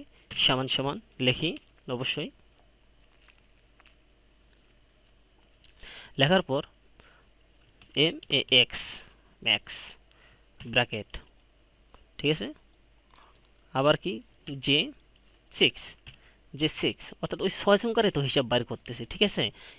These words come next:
এই যে ছয় জনকার, এই ছয় জনকারে হিসাব বাইর করতেছে, ছয় জনকারে মোট টাকা বাইর করতেছি, মোট স-, ছয় জনকার মিলে ম্যাক্সিমাম সবচেয়ে যে, যে টাকা বেশি পেলো তারটা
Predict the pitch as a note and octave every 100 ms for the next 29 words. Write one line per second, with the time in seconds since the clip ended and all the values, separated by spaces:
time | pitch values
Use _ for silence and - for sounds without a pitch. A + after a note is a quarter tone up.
0 | - F3+ E3+ - C3+ B2 A#2+ A2+ B2 -
1 | C#3 E3 F3 G#3 F3 D#3+ E3 D3+ C3 B2+
2 | - - G#2 - - - - C#3 D#3 E3+
3 | D#3+ C#3+ F#3 - E3+ E3 E3 E3+ F3+ F#3
4 | G3+ A3 F#3+ C3 D3 D3+ C#3 C#3 - -
5 | - D3+ C#3+ C3 - C#3+ D#3 D#3 D3+ D3+
6 | D3 E3+ - F#3 E3 - F#3 G#3+ E3 D3
7 | - - D3 F3+ F3 D3+ C3+ C#3+ C#3+ F#3
8 | - - - - D3+ -